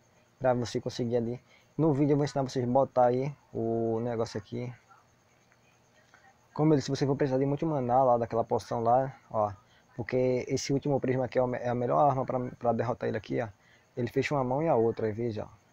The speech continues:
Ele fecha uma pra abrir a outra. Então, tipo, vocês têm que derrotar primeiro as mãos dele aqui, ó. Ó,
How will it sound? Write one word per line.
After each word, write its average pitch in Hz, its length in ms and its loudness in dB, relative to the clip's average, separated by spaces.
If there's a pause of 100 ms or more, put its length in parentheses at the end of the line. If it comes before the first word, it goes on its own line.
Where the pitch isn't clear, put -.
(160)
Ele 113 220 -4
fecha 120 300 -6
uma 123 120 -4
pra - 160 -4
abrir 127 180 -4
a 123 60 0
outra. 107 400 -4 (1600)
Então, 110 240 -6
tipo, - 240 -10
vocês 113 220 -8
têm 123 100 -6
que 131 80 -4
derrotar 120 280 -2
primeiro 123 260 -2
as 123 80 -4
mãos 117 180 -4
dele 110 200 -2
aqui, 110 240 -6
ó. 101 80 -6 (1300)
Ó, 110 240 0